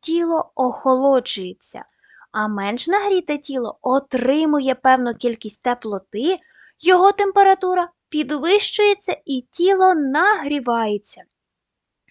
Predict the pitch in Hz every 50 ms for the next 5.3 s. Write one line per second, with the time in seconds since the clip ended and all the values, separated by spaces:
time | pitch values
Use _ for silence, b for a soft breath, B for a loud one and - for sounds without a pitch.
0 | _ _ - 330 320 294 - - 247 226 226 220 - 285 285 277 254 233 - 202
1 | 185 185 - - - 302 370 403 - _ b b b b b b _ - 359 349
2 | 330 349 339 330 320 320 320 - 320 320 311 285 254 220 196 185 _ - - 269
3 | 349 440 466 - - - 403 392 349 - 359 359 359 359 _ _ _ _ _ _
4 | _ - - 403 415 415 392 277 240 269 269 254 240 240 233 233 226 220 - -
5 | 190 175 _ - -